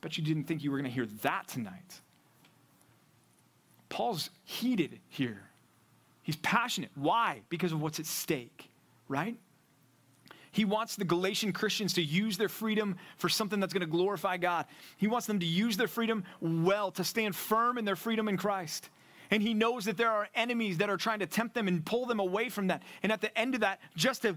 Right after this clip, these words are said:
make everything clear, he's like, "Look, I wish they would mutilate themselves. Look, they're talking about circumcision. Go ahead and do the whole thing. Let's get rid of it all. Let's just get it, get it over with here." You think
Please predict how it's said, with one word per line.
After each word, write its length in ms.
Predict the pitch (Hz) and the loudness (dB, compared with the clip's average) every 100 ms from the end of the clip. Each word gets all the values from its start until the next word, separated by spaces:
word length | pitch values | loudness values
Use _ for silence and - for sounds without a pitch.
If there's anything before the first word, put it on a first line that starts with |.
| - | 0
make 240 | 190 233 247 | 0 2 2
everything 340 | 233 226 214 | -2 0 0
clear, 240 | - 240 220 | 2 2 2
he's 160 | 208 | 4
like, 160 | 214 180 | 2 2
"Look, 160 | 233 | 0
I 80 | 220 | 2
wish 220 | 220 247 | 0 -2
they 120 | 220 220 | 0 0
would 140 | 147 | 2
mutilate 460 | 170 254 151 117 117 | 2 2 2 -2 -4
themselves. 400 | 110 - 123 175 | -4 -2 0 -2
Look, 120 | 185 | -2
they're 100 | 220 | -2
talking 320 | 254 226 254 | 0 -2 0
about 160 | 202 156 | 0 2
circumcision. 560 | 214 247 262 262 285 - - - | -2 -2 -2 -2 -2 -6 -10 2
Go 160 | 233 | 2
ahead 120 | 262 226 | 4 0
and 80 | |
do 120 | 185 226 | 0 2
the 80 | |
whole 180 | 165 202 | 2 0
thing. 360 | - 226 160 117 - | 0 -2 -2 -6 -2
Let's 240 | 190 254 - | 2 2 0
get 180 | 240 202 | -2 2
rid 160 | 208 | 2
of 100 | 185 | 2
it 80 | 180 | 2
all. 320 | 180 151 113 - | 2 2 -2 0
Let's 200 | 226 - | 0 0
just 320 | 240 156 151 | -2 -2 0
get 180 | 226 214 | 0 0
it, 220 | - 165 | -4 0
get 120 | 202 | 2
it 100 | 180 | 4
over 240 | 196 185 | 2 0
with 220 | 151 123 - | -2 -4 -4
here." 220 | 110 107 _ _ _ _ _ _ _ _ _ _ _ _ _ _ _ _ - | -8 -8 _ _ _ _ _ _ _ _ _ _ _ _ _ _ _ _ -12
You 100 | 151 | -6
think 220 | 165 | -6